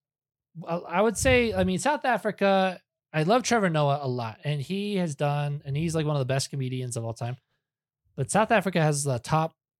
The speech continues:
it's, like, the rape capital of the world and the car theft capital of the world. So that's what I said last time.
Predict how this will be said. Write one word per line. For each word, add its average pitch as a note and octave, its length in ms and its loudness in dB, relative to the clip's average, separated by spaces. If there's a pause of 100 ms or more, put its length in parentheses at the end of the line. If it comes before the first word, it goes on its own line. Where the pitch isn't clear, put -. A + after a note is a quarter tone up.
it's, C#3+ 120 -8
like, C#3 120 -2
the A#2 80 -8
rape C#3 220 -4
capital F3 320 -2
of E3 80 -8
the E3+ 80 -4
world E3+ 340 -4 (220)
and E3+ 580 -2
the E3+ 220 -2
car F3 200 -4
theft E3+ 220 -6
capital E3+ 300 -4
of E3+ 40 -4
the E3+ 40 -4
world. E3+ 160 -6 (220)
So E3 300 2
that's E3+ 200 0
what G3 100 -2
I F3+ 60 2
said D3 240 -4
last C#3+ 280 -4
time. A3 300 -8